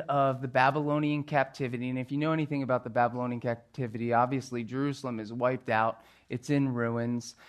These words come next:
And what we have here is kind of a disheartened patriot who is looking out on the ruins of Zion and looking out and noticing that the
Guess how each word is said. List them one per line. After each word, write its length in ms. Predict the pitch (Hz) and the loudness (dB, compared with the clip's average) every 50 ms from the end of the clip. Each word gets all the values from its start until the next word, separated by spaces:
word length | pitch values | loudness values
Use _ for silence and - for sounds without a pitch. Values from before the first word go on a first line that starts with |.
| - - - | -20 -12 -2
And 180 | - 135 139 147 | 0 2 4 4
what 140 | 156 135 | 4 2
we 140 | 151 139 127 | 2 0 0
have 400 | 123 135 151 156 175 190 185 - | 0 0 2 4 2 2 0 -2
here 400 | - 143 131 131 127 131 131 - - - - - - | -4 0 2 2 2 0 0 -4 -10 -20 -20 -8 -2
is 200 | - 139 127 - | -2 0 0 -2
kind 300 | - - 165 160 160 156 | -4 2 4 4 6 6
of 160 | 147 135 131 - | 6 4 2 0
a 320 | 156 135 131 131 131 123 - - - - - _ - _ | 0 2 4 4 2 0 -4 -10 -20 -20 -20 _ -4 _
disheartened 1000 | 170 175 185 180 - - - - - 175 175 175 165 165 165 151 147 139 - - | 4 4 4 4 0 -8 -8 0 4 6 6 6 6 4 2 0 0 0 -4 -12
patriot 920 | - - - 175 175 175 175 - - 143 131 123 120 123 127 127 - _ _ _ _ - - - _ - | -14 -6 0 0 0 0 0 -2 -2 0 2 4 4 4 4 2 -4 _ _ _ _ -20 -20 -20 _ -4
who 160 | - 156 151 | 2 2 2
is 160 | 143 131 131 | 2 2 0
looking 540 | 143 147 165 196 196 - 202 190 175 156 - | -2 2 2 2 2 2 0 0 0 0 2
out 380 | 143 135 - - 165 160 139 - | 4 4 4 2 0 -6 -2 -2
on 160 | 143 147 143 | 0 2 2
the 80 | 139 131 | 2 2
ruins 560 | 127 131 139 147 156 156 160 156 151 143 143 | 2 2 4 4 4 4 4 2 2 0 0
of 120 | 139 113 120 | -2 -4 -2
Zion 680 | 110 120 123 123 123 123 123 123 120 120 120 120 120 120 - _ _ - - - _ - | 0 2 4 4 6 4 4 4 4 4 4 2 0 -6 -12 _ _ -20 -20 -12 _ -2
and 260 | 131 131 123 131 - - - - | 0 2 2 0 -2 -4 -8 -4
looking 480 | 143 151 175 170 175 185 170 170 - | 0 0 0 0 0 -2 -2 0 2
out 340 | 127 135 135 131 131 135 - | 4 6 6 6 4 2 -2
and 200 | - 127 127 135 | -4 -2 0 2
noticing 480 | 143 151 151 143 135 - - 139 131 127 | 2 2 2 0 -2 -2 -2 0 0 0
that 160 | 127 131 | -2 -4
the 60 | - | -6